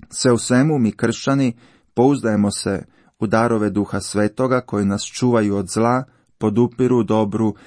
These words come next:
i razvijaju u njama taj odnos blizine i prijateljstva s Bogom. Darovi Duha Svetoga okreću nas toj duhovnoj dimenziji života gdje smo s Bogom blizu,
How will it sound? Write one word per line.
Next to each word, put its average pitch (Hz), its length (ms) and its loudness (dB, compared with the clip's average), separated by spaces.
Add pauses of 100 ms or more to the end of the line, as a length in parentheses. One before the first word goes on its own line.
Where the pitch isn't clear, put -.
(220)
i 120 100 0
razvijaju 117 580 2
u 107 40 0
njama 120 500 2 (260)
taj 104 220 -2 (120)
odnos 117 540 0
blizine 110 680 0
i 104 40 -2
prijateljstva 101 800 -2
s 95 120 -8
Bogom. 87 440 -6 (880)
Darovi 117 340 0
Duha 110 280 0
Svetoga 123 580 0
okreću 117 500 0
nas 104 380 -2
toj 117 220 2
duhovnoj 113 540 0
dimenziji 104 560 0
života 104 640 -2 (540)
gdje 101 240 0
smo 101 420 -2
s - 140 -12
Bogom 101 440 0
blizu, 110 500 0